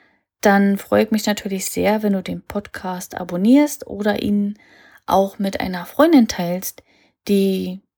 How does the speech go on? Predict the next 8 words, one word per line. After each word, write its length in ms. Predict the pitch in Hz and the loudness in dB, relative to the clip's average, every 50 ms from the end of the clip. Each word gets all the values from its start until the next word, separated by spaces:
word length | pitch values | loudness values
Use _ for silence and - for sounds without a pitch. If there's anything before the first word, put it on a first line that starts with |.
| _ _ _ _ _ _ _ | _ _ _ _ _ _ _
ja, 280 | - 262 226 185 175 175 | 0 0 0 0 0 -2
womöglich 720 | 196 190 190 196 202 226 226 - 247 247 247 - - - _ _ | 0 2 2 4 4 2 2 2 0 0 0 -2 -12 -18 _ _
genau 480 | - 185 185 185 196 208 233 254 262 254 | -8 -4 -2 0 0 2 2 2 0 0
das 460 | 240 - 214 220 233 - - - - _ _ - | -2 -2 -2 -2 -2 -4 -8 -10 -12 _ _ -16
gerade 400 | - - 190 208 220 220 214 208 | -8 -2 2 2 4 4 2 2
hören 220 | 220 226 220 190 | 2 2 2 2
muss. 340 | 170 170 87 - - - _ _ _ _ _ _ _ _ _ _ _ _ _ _ _ _ _ _ _ - | 0 -4 -6 -6 -8 -12 _ _ _ _ _ _ _ _ _ _ _ _ _ _ _ _ _ _ _ -6
Also, 360 | - 196 196 190 190 180 | -4 -4 -4 -6 -8 -12